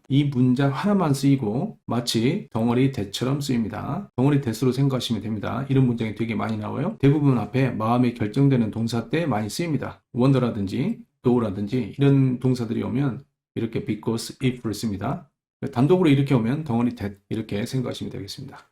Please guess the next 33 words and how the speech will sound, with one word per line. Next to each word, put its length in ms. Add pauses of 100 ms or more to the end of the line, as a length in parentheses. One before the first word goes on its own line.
(160)
이번엔 300
동시성, 680
시간을 460
한번 180
알아보겠습니다. 1040
when을 320
강조하면은 800
S가 320
되고 460 (100)
S를 300
강조하면 600
while이 300
됩니다. 400 (100)
while은 340
바로 220
동시에 300
일어난 320
일이에요. 540
그런데 540
S를 340
좀 140
더 100
강조하면 720
as 200
soon 320
as, 260 (100)
while을 340
강조하면 600 (100)
as 220
long 440
as가 460
되는 200
거예요. 180